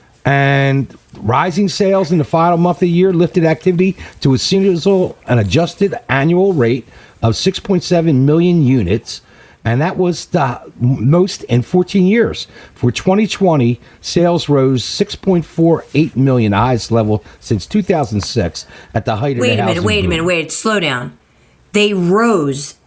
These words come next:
Speaker 1: Yes.
Speaker 2: six point four eight million.
Speaker 1: That's right.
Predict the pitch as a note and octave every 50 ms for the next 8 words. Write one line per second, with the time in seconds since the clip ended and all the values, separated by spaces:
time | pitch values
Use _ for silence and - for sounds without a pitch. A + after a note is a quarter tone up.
0 | _ _ - - - - - - A#3 A#3 A#3 - - - - - - - A3+ A3
1 | G#3 F#3+ F3 F3 - - - - - - - - G3 G3 G3+ G#3 G3+ G#3 - -
2 | G3 F#3 F#3 F#3+ F#3 F#3 - - - D#3 D#3+ E3 E3+ E3 E3 E3+ D3+ C#3+ C3+ B2
3 | B2 B2+ B2+ - _ _ - F2+ F2+ - - A2 E2 -